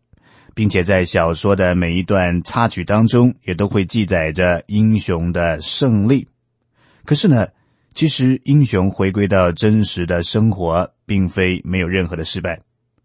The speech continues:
保罗的生命也是如此。在哥林多后书里面记载着，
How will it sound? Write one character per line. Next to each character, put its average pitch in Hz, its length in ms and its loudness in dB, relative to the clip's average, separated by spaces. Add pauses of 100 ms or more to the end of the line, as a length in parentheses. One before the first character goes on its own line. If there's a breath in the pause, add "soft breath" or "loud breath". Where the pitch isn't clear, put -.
(360 soft breath)
保 131 220 2
罗 143 180 4
的 156 80 2
生 160 220 2
命 127 260 4 (160)
也 95 140 -6
是 - 120 -4
如 90 160 -2
此。 85 240 -10 (600)
在 175 240 0
哥 185 240 2
林 127 260 6
多 127 260 4
后 123 360 2
书 127 260 0
里 90 140 -2
面 92 240 0
记 101 120 -4
载 82 220 0
着， 85 320 -2